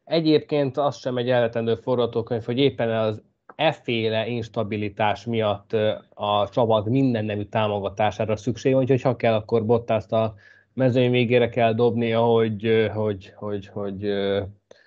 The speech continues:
hogy jó szárnysegédet játszon még a hátrévő versenyeken,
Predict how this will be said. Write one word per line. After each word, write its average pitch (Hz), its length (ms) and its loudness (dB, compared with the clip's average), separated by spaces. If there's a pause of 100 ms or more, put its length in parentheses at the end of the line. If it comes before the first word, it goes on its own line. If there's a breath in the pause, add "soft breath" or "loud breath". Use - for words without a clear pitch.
(120)
hogy 113 260 0 (140)
jó 123 260 4
szárnysegédet 113 840 0
játszon 117 540 0
még 123 180 0
a 120 100 4
hátrévő 120 540 0
versenyeken, 131 920 0